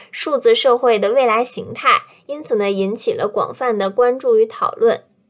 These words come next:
Roblox 是首个将元宇宙写进招股说明书的公司。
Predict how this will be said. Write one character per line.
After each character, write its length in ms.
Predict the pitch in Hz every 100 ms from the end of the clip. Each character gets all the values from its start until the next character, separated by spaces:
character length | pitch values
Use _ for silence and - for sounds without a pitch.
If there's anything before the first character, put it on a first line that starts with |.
| _ _ _ _ _ _
Roblox 840 | - 277 285 269 302 262 - - 220
是 200 | 240 226
首 280 | 233 196 -
个 240 | 214 214
将 320 | 214 233 233
元 280 | 214 180 208
宇 140 | 233
宙 240 | - 226 220
写 320 | - 220 190
进 300 | - 247 226
招 200 | 254 277
股 200 | 277 -
说 180 | - 254
明 220 | 233 226
书 240 | - 285
的 120 | 285 226
公 240 | 202 196
司。 360 | 208 - 190